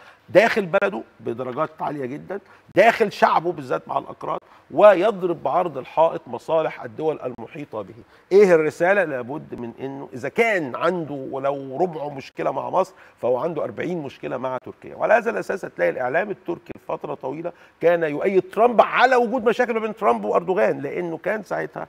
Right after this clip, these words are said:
ترامب لحد بعيد بيفوت، يقول لك: "أنا مش هدخل نفسي، أنا مشغول بأمريكا من الداخل".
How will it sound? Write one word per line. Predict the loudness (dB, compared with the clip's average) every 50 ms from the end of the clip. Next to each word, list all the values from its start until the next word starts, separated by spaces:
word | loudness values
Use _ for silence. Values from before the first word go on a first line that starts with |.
| -16 -20 -20 _ _ _ _ _
ترامب | 6 6 6 6 6 0 -2
لحد | -2 -2 -2 0 -2 -2 -2 -2 -4 -6
بعيد | -4 0 0 0 0 0 -4 -8 -10 -12 _ _ _ _ -12
بيفوت، | -10 -10 -10 0 2 2 2 2 -2 -8 -10 -8 -8
يقول | -8 -4 -4
لك: | -4 -4 -4
"أنا | -4 -4
مش | -6 -6 -10 -12
هدخل | -8 -8 -8 -8 -6 -10 -8 -6
نفسي، | -6 -8 -8 -8 -12 -12 -10 -8
أنا | -6 -6 -6
مشغول | -6 -6 -8 -8 -8 -8 -6
بأمريكا | -6 -8 -10 -10 -12 -14 -14 -14 -12 -10 -10 -10 -10 -8 -8 -10 -8 -8 -8
من | -8 -8 -8
الداخل". | -4 0 0 0 0 -2 -8